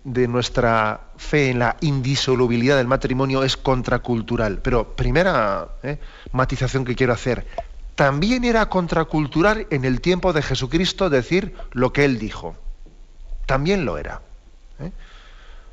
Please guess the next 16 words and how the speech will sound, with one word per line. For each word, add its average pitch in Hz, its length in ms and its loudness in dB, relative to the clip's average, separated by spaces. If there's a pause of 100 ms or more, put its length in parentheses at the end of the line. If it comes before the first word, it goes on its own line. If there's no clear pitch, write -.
(340)
También - 240 0
lo 208 100 2
era. 131 140 2
Es 113 60 -2
decir, 113 200 0
que - 80 -4
en 101 80 -4
tiempos 139 220 2
de 156 80 2
Jesucristo 190 500 0
también 135 480 0
estaba 170 280 2
socialmente 156 640 0
aceptado 156 440 0
el 160 80 -2
divorcio. 156 520 -2